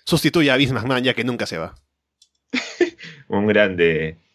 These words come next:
Speaker 2: Titus O'Neil, el, el nuevo reemplazo de, de Shane y, y demás. Y a-, acá, acabo de ver un, un dato en Twitter que es muy interesante con respecto a Elimination Chamber, y es que si Roman llega a ganarle a Goldberg, cosa que va a pasar, Roman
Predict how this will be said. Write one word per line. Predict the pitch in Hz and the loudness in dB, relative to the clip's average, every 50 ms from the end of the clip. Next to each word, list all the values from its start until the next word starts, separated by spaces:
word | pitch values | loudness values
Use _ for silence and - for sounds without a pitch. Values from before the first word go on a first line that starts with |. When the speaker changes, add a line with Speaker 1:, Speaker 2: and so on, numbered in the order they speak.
| _ _ | _ _
Speaker 2:
Titus | - 120 117 - 107 - - | -4 -2 -2 0 -2 -2 0
O'Neil, | 92 95 104 107 117 110 | 0 2 2 2 2 2
el, | 92 80 | 2 2
el | 58 80 92 | 0 0 0
nuevo | 92 104 113 117 110 | 2 2 2 2 2
reemplazo | 90 95 95 95 95 95 101 104 - - 95 | 2 0 -2 0 -2 -2 -2 -2 0 0 2
de, | 87 87 85 80 | 2 2 2 2
de | - 85 82 | 0 0 0
Shane | - - 98 95 98 104 104 92 | 0 0 2 2 2 2 0 -2
y, | 82 78 - - | -4 -6 -6 -8
y | - 87 | -4 -2
demás. | 87 85 80 82 90 - - - - _ _ _ _ _ _ _ | -2 0 0 0 0 0 -2 -6 -12 _ _ _ _ _ _ _
Y | - 120 | -2 -2
a-, | 131 127 | 0 0
acá, | 131 135 123 127 131 151 - - | 0 -2 0 0 0 0 0 -2
acabo | 113 107 - 131 160 156 147 139 | -4 -2 0 0 0 0 0 0
de | 120 113 | 0 2
ver | 113 120 120 | 2 2 0
un, | 120 110 98 85 - | -2 -4 -6 -10 -12
un | - 95 104 101 | -10 -8 -4 -2
dato | 104 110 123 120 - 110 | 0 0 0 2 0 -2
en | 98 92 | -2 -2
Twitter | 98 104 107 101 123 117 104 | -2 -4 -2 0 0 -2 0
que | - 85 87 | 0 -2 -2
es | 90 92 - - | -2 -2 -6 -10
muy | - 107 117 120 | -4 -2 0 0
interesante | 113 104 95 87 82 - 95 95 98 104 - 117 120 127 - _ _ _ _ - _ _ _ _ | 2 2 2 0 2 2 0 0 0 -2 -2 -4 -4 -4 -6 _ _ _ _ -20 _ _ _ _
con | - 101 92 - | -2 0 0 2
respecto | - - - 110 110 110 | 0 0 0 0 0 0
a | 98 | 0
Elimination | 92 92 92 98 101 - 98 | 0 2 0 0 0 -2 -2
Chamber, | 92 - 104 107 117 120 117 117 - | 0 0 0 2 2 0 0 -2 -2
y | 101 113 | -2 -2
es | 127 135 | -2 0
que | - 123 | 0 -2
si | 104 - - 104 | -2 0 -2 -2
Roman | 101 101 117 127 131 131 139 139 - _ _ - - - | -2 0 -2 -2 -2 -4 -4 -6 -12 _ _ -12 -4 -2
llega | 139 165 170 | 0 0 2
a | |
ganarle | 131 113 104 107 117 113 110 104 | 0 0 0 0 0 0 0 0
a | 92 | 0
Goldberg, | 87 87 95 98 95 98 104 101 - | 0 2 0 0 0 -2 -4 -6 -8
cosa | - 80 - - 76 - | -10 -12 -10 -12 -10 -10
que | 78 60 - - _ _ _ _ _ _ 71 | -12 -12 -12 -16 _ _ _ _ _ _ -2
va | 71 | -2
a | 73 | 0
pasar, | - 87 - - 98 95 95 95 - - - - - - - _ _ _ _ _ _ _ _ _ _ _ _ _ | -2 -2 0 0 0 0 0 -4 -10 -16 -20 -20 -20 -20 -20 _ _ _ _ _ _ _ _ _ _ _ _ _
Roman | - 110 127 139 147 143 139 123 - | -2 -2 0 0 0 -2 -2 -6 -10